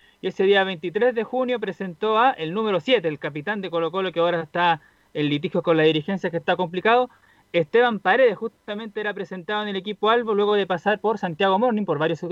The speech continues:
clubes. Llegó a los veintiocho años en el conjunto. Cuando tenía veintiocho años había marcado diecisiete goles en un torneo anterior, previo a su llegada justamente de,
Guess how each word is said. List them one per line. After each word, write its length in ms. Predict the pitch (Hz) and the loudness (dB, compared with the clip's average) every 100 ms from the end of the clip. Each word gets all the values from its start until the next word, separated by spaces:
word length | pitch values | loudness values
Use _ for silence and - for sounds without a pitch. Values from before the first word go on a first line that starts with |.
| 180 | -2
clubes. 300 | 190 262 262 262 _ _ - | 2 4 4 0 _ _ 0
Llegó 200 | 165 226 | 4 4
a 40 | |
los 100 | 208 | 4
veintiocho 480 | 165 147 247 247 226 | 2 2 2 2 2
años 280 | 247 160 165 | 2 -2 -8
en 80 | |
el 100 | 156 | -8
conjunto. 760 | 151 156 170 175 151 165 156 151 _ _ | -8 -10 -10 -10 -4 -2 -2 -4 _ _
Cuando 160 | 135 139 | -8 -4
tenía 240 | 156 165 | -2 0
veintiocho 420 | 165 151 196 196 | -2 0 0 2
años 220 | 208 214 175 | 0 0 2
había 220 | 180 185 | 2 2
marcado 340 | 170 190 202 | 0 2 2
diecisiete 540 | 175 151 147 208 214 214 | 2 -2 0 0 2 2
goles 260 | 226 208 | 2 0
en 80 | 180 | -4
un 120 | 185 | -6
torneo 300 | 170 170 196 | -4 -2 -2
anterior, 500 | 196 165 180 208 247 - _ _ _ | -2 -2 2 4 2 -2 _ _ _
previo 240 | 202 226 202 | 4 4 4
a 40 | |
su 160 | 180 170 | -2 -2
llegada 340 | 165 185 180 | 0 0 -2
justamente 680 | 175 190 180 180 180 175 170 | -4 -4 -4 -4 -4 -2 0
de, 360 | 160 147 139 | 2 2 -2